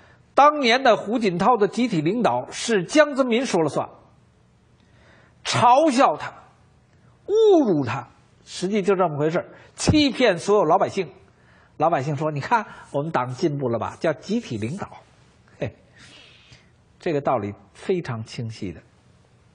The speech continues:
文章提到说，关键问题是周永康破坏了中共内部的规矩。呃，传说中的薄熙来周永康政变联-，联盟，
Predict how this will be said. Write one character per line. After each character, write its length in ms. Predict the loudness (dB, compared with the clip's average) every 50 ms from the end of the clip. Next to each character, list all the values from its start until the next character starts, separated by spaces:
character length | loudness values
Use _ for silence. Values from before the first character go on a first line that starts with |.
| _ _ _ _ -20 -20 _ _ -4
文 120 | -2 0 2
章 160 | 2 2 2
提 200 | 0 -2 0 4
到 160 | 6 6 6
说， 260 | 6 6 6 4 4 4
关 240 | 4 2 2 4
键 180 | 4 4 4 4
问 80 | 2 0
题 180 | 0 0 -2 -2
是 160 | 0 -2 -4
周 220 | 0 2 2 2 2
永 80 | 2
康 200 | 0 0 -2 -2
破 300 | -2 -2 0 2 2 4
坏 180 | 4 4 4 4
了 120 | 4 2
中 180 | 0 -2 -4 -2
共 180 | 0 0 0
内 160 | 0 0 0 0
部 80 | 0
的 120 | 0 0 0
规 260 | 2 2 2 2 0
矩。 240 | -2 -6 -10 -10 -8 -2
呃， 160 | 0 0 0
传 260 | 2 2 2 4 4
说 180 | 4 2 2 2
中 220 | 2 0 0 2
的 240 | 4 6 6 6 6 2 -2 -10 -4
薄 120 | 0 0 0
熙 140 | 2 4 4
来 140 | 4 4
周 160 | 4 2 0 0
永 100 | 0 -2
康 220 | -2 -2 -2 0
政 220 | -2 -2 0 0
变 220 | 0 0 0 0 0
联-， 240 | -2 -2 -2 -2 -2 -2
联 180 | 2 2 2
盟， 220 | 2 2 -2 -2